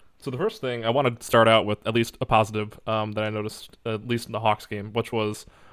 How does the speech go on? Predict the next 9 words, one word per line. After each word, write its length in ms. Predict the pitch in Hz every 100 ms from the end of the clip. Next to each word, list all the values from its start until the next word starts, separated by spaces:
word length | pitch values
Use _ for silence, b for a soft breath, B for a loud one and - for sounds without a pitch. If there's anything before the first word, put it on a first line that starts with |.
| b
I 40 | 110
liked 300 | 139 165 -
how, 640 | - 117 117 113 110 110 -
uh, 300 | 110 101 101 117 _
aggressive 400 | 127 123 123 -
we 80 | 113
were 260 | 107 107 104
in, 140 | 104 - -
in 240 | 113 107